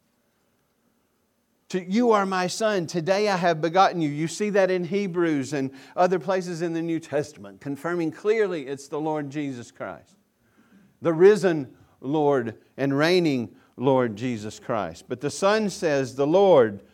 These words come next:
said to me, 'You are my Son. Today I have begotten of you. Ask of me.'"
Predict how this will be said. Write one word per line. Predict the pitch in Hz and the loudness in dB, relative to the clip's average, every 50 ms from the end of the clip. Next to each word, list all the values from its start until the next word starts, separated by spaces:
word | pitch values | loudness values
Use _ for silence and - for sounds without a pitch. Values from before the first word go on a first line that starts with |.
| _ _ _ _ _ | _ _ _ _ _
said | - - - 190 185 180 143 - | -12 0 6 6 6 6 4 -2
to | - 180 170 | -4 -2 0
me, | 180 202 220 214 190 170 151 139 127 - - _ _ _ _ _ _ _ _ | 2 2 4 4 4 2 2 0 -4 -10 -18 _ _ _ _ _ _ _ _
'You | 110 127 165 196 208 196 | -6 -2 2 6 8 10
are | 190 180 170 | 10 10 10
my | 165 165 165 160 | 6 2 0 0
Son. | 156 - - 175 170 165 160 147 | -2 -2 -2 0 0 0 0 -2
Today | - 165 147 135 151 160 170 170 | -2 -4 -2 0 2 4 4 4
I | 160 156 147 | 4 2 2
have | 151 147 147 139 | 0 -2 -2 -2
begotten | 143 135 139 156 170 156 - 131 127 | -4 2 4 4 4 4 2 0 -4
of | 127 123 110 | -4 -2 -2
you. | 120 123 120 110 - - _ _ _ _ _ _ _ _ | -2 -2 -2 -4 -6 -10 _ _ _ _ _ _ _ _
Ask | - 135 147 147 151 - - - - 131 | -2 -2 -2 -2 -2 -6 -10 -12 -6 -6
of | 120 95 87 98 | -6 -6 -4 -8
me.'" | 98 92 87 76 71 | -8 -8 -8 -10 -14